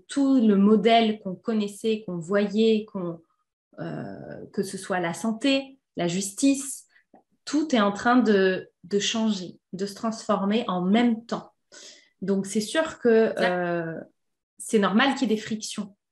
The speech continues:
Speaker 1: et des divisions
Speaker 2: Oui.
Speaker 1: parce que ça fait beaucoup à encaisser. Euh,
Speaker 2: Oui, c'est ça.
Speaker 1: parce, entre ceux qui sont dans le déni, on est dans une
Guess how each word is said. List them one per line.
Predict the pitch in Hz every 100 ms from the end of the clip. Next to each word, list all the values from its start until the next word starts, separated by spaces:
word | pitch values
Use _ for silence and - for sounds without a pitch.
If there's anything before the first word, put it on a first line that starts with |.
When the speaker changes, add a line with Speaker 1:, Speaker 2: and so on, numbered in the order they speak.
| 202
Speaker 1:
et |
des | 196
divisions | 175 196 202 202 196 190
Speaker 2:
Oui. | 208
Speaker 1:
parce | 170
que | -
ça | - 180
fait | 196
beaucoup | 170 170 214 208
à | 180
encaisser. | 170 175 180 - 302 - - - - _ -
Euh, | 180 254
Speaker 2:
Oui, | 330
c'est | - 269
ça. | 339
Speaker 1:
parce, | 359 - - _ -
entre | 214 214 254
ceux | 233 - 254
qui | 233
sont | 220 226
dans | 208
le | 196
déni, | 190 214
on | - 214
est | 285
dans | 247
une | 196 202